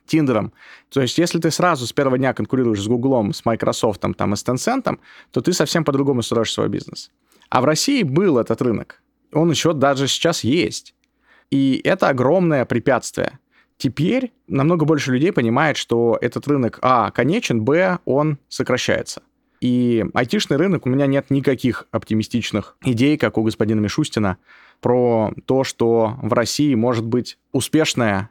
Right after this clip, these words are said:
изолированная I T. I T — это информационные технологии. Информация не может процветать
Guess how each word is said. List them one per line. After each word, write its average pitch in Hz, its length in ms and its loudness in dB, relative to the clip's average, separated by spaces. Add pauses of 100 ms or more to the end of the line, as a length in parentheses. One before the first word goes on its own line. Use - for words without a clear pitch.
изолированная 123 680 2
I 117 160 0
T. - 280 -10 (580)
I 135 200 0
T — 254 440 0 (160)
это 139 720 2
информационные 139 600 0
технологии. 101 560 -2 (640)
Информация 131 880 2
не 139 220 0
может 131 680 0 (120)
процветать - 680 -2